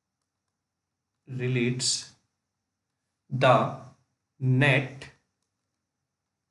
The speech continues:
electric, net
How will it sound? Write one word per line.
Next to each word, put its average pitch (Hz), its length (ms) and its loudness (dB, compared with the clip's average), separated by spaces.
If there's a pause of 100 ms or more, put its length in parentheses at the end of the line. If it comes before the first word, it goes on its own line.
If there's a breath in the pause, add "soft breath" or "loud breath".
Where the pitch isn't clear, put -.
(160)
electric, 135 840 -2 (1800)
net 131 400 0